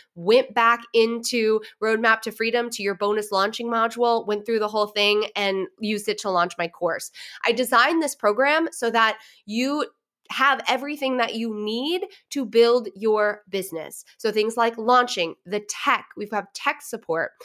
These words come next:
we've got those four elements that I shared, and so much more. Myself, as well as the Brand Mary team, are inside of this live group program with bi-weekly calls with myself, mindset calls,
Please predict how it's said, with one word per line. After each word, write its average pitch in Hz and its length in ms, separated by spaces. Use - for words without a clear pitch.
we've 214 160
got 196 240
those 190 200
four 247 280
elements 233 400
that 208 160
I 202 80
shared, 185 480
and 196 100
so 180 560
much 175 460
more. 175 400
Myself, 240 800
as 233 140
well 214 240
as 277 100
the 269 80
Brand 226 260
Mary 208 220
team, 208 340
are 180 240
inside 240 520
of 208 100
this 202 160
live 180 380
group 160 220
program 240 500
with 180 220
bi-weekly 233 600
calls 208 480
with 175 120
myself, 226 580
mindset 233 720
calls, 214 480